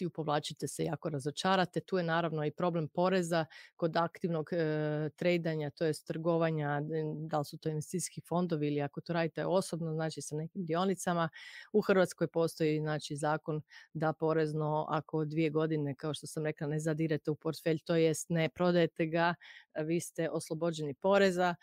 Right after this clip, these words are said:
i, e, svakako s te strane pasivno i dugoročno investiranje je pun pogodak. Em, znači, kad govorimo o aktivnosti, svakako budite aktivni pri zarađivanju i štednji. E, inves-, kod investiranja uvijek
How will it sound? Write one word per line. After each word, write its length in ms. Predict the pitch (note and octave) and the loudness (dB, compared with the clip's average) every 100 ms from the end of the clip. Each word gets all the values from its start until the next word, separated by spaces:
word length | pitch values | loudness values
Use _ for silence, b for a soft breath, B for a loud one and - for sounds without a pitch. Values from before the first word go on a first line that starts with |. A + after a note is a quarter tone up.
| B B - | B B -4
i, 240 | G#3+ - _ - | -4 -4 _ -4
e, 220 | F3 E3 | -2 -2
svakako 500 | - F3 E3 E3+ D#3+ | -2 -2 -2 -6 -8
s 80 | - | -4
te 160 | E3 | -4
strane 420 | D3+ - D#3 D#3 C#3+ | -4 -4 -2 -2 -4
pasivno 640 | D#3 C#3+ - D#3 D3+ D3+ | -4 -6 -6 -8 -6 -6
i 100 | D3+ | -6
dugoročno 560 | D3+ D3 D3+ C#3+ - D3+ | -6 -4 -4 -4 -6 -6
investiranje 800 | C#3 C3 - E3+ D#3+ D3+ D3+ D3+ | -6 -6 -6 -4 -4 -4 -6 -6
je 240 | D#3 D#3+ D#3 B B _ | -2 -2 -4 B B _
pun 220 | E3 D3 | -4 -4
pogodak. 540 | - C#3+ C#3 C3+ C3+ - - B B B B _ - | -2 -2 -2 -4 -6 -10 -20 B B B B _ 0
Em, 380 | F#3+ G3 G3+ F3+ B B | 4 6 6 4 B B
znači, 340 | G#3+ G#3+ G#3+ | 4 4 4
kad 220 | F3 G3+ F#3 | 2 2 6
govorimo 320 | G#3 G#3 F3 | 6 6 6
o 20 | |
aktivnosti, 520 | E3+ - G#3+ F3+ - | 4 4 4 2 -2
svakako 440 | - F#3+ F#3 - E3 | 0 0 -2 -4 0
budite 480 | F#3+ F#3+ - E3+ D#3 B | 2 2 2 0 0 B
aktivni 500 | F3+ G3 F#3+ G3 F3 | -4 -4 -2 -4 -4
pri 160 | E3+ E3 | -4 -4
zarađivanju 640 | E3+ E3 D#3+ F#3 E3+ D#3 | -2 -2 0 0 0 -4
i 40 | |
štednji. 600 | C#3 - F#3+ G#3 G#3 F3 - B B B | -6 -2 0 2 2 0 -4 B B B
E, 280 | - F3+ F3+ | -4 -2 0
inves-, 380 | F#3 F#3 E3+ - - | 0 0 -2 -8 -4
kod 180 | F3+ | 0
investiranja 640 | F#3 E3+ - G#3+ F3+ E3 D#3+ | 2 0 2 2 2 0 -2
uvijek 340 | G3+ E3+ D3+ | 0 2 0